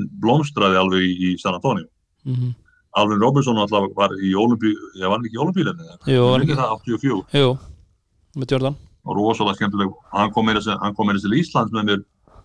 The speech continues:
Speaker 1: hérna, ge-, tók þátt í sumarbúðum hérna, heima á Íslandi.
Speaker 2: Mhm.
Speaker 1: Sumarið áttatíu og átta held ég að verið. Þannig að hann, hann er Íslandsvinur mikill.
Speaker 2: Mhm.
Speaker 1: En, hérna,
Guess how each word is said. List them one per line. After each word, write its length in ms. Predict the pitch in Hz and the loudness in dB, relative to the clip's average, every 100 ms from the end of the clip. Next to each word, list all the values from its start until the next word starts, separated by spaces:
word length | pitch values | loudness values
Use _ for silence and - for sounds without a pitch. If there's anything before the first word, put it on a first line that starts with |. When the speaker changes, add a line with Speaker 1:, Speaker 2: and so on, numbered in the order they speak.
| - | -6
Speaker 1:
hérna, 280 | 98 95 90 87 92 92 - 92 95 | -6 -2 -4 -4 -6 -12 -10 -10 -2
ge-, 300 | 98 98 98 - - 104 98 95 - | -2 -2 -10 -14 -16 -12 -10 -10 -4
tók 140 | 107 110 | -2 -2
þátt 160 | 104 | -4
í 60 | 95 | 2
sumarbúðum 460 | 156 147 120 104 104 | 2 4 4 4 2
hérna, 160 | 95 - - - _ _ _ | -2 -4 -18 -20 _ _ _
heima 160 | 104 104 | -2 0
á 80 | |
Íslandi. 320 | 139 135 - 90 _ _ | 0 -2 -4 -6 _ _
Speaker 2:
Mhm. 360 | 139 123 120 131 - _ | -2 0 0 -2 -10 _
Speaker 1:
Sumarið 460 | - 123 117 104 104 | -2 2 4 4 2
áttatíu 380 | 104 104 101 101 | 2 -4 -2 0
og 140 | - 143 | 0 -4
átta 180 | - 80 | -12 -12
held 140 | 85 | -10
ég 80 | 82 | -8
að 80 | 82 | -10
verið. 160 | 82 _ _ _ _ _ _ _ _ _ _ | -12 _ _ _ _ _ _ _ _ _ _
Þannig 140 | 82 85 | -8 -2
að 40 | |
hann, 140 | 98 110 | -2 0
hann 180 | 98 110 | -2 0
er 120 | 107 | 0
Íslandsvinur 540 | 107 104 98 98 92 | 0 -2 0 0 0
mikill. 240 | 87 117 - | -4 -6 -2
Speaker 2:
Mhm. 420 | 135 135 117 120 156 - | 2 4 4 0 -4 -4
Speaker 1:
En, 200 | 95 95 | 0 2
hérna, 520 | 101 98 98 95 | 0 0 0 0